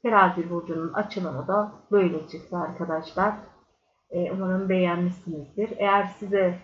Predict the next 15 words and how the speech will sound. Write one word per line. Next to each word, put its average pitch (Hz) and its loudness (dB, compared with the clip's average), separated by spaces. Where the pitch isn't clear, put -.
uyduysa 185 0
lütfen 185 -2
sevgiyle 170 0
alın, 170 0
kabul 180 0
edin. 196 2
Uyumlanmadıklarınızı 165 -2
evrene 180 -2
iade 156 -2
edin. 202 -4
İçinden 240 -2
alacağınız 185 4
mesajlar 165 0
mutlaka 202 0
vardır. 160 2